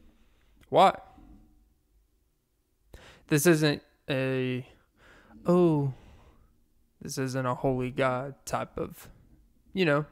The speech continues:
topic idea. This is, why has God given me the opportunity to potentially waste your time?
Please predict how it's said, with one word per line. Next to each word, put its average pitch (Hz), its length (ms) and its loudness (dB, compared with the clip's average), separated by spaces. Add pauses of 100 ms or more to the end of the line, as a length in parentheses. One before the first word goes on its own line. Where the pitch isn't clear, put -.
(800)
topic 156 400 4
idea. - 460 -8 (2000)
This 202 180 0
is, 208 260 0 (260)
why 220 460 4
has 202 280 0
God 147 540 4 (720)
given 143 340 2
me 156 240 4
the 139 220 2
opportunity 127 920 -2
to 135 120 -4
potentially 131 600 -6
waste 127 360 -6
your 131 100 -2
time? - 460 -16